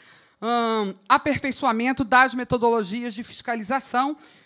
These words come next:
em procedimentos internos, numa política de atendimento mais direta, ativa,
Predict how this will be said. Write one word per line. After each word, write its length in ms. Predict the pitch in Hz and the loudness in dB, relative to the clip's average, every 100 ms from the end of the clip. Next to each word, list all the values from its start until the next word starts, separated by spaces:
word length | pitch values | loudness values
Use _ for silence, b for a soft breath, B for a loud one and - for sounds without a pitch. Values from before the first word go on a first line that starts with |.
| b - | b -2
em 180 | 277 320 | 0 4
procedimentos 640 | 269 - 233 220 233 226 | 2 2 0 2 -2 -2
internos, 600 | 190 170 254 269 254 208 | -6 -2 2 2 0 -2
numa 220 | 220 262 | 0 0
política 440 | 240 214 240 - 214 | 0 -6 -8 -8 -8
de 100 | 202 | -4
atendimento 880 | 214 214 220 185 208 208 202 190 202 | -4 -4 -4 -4 -4 -2 -4 -4 -4
mais 520 | 208 220 220 214 160 | 2 4 4 2 -2
direta, 720 | 139 196 208 247 269 - 226 | 0 2 4 4 2 0 -6
ativa, 600 | 202 - - 285 262 285 | -6 -8 -4 -2 0 0